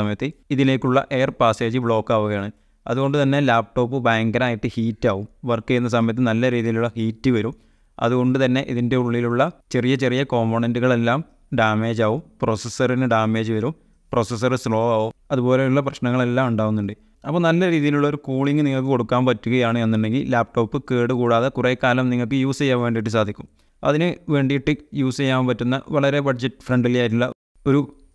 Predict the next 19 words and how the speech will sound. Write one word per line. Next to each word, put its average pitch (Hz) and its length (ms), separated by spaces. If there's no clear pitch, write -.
മെറ്റൽ 143 260
ലാപ്ടോപ്പ് 113 480
സ്റ്റാൻഡാണ് 113 580
ഞാൻ 117 180
ഇന്നിവിടെ 117 380
പരിചയപ്പെടുത്തുന്നത്. 107 680
ലാപ്ടോപ്പുകൾക്ക് 147 640
കൂളിംഗ് 135 340
വരുന്നത് 120 280
ഈ 143 40
താഴെ 131 260
ഭാഗത്ത് 123 380
കാണുന്ന 117 300
ഈ - 20
രീതിയിലുള്ള 123 420
എയർ 135 180
വെന്റിലേഷൻ 123 500
ഹോളുകളിലൂടെയാണ്. 113 760
ഇതിൻ്റെ 127 200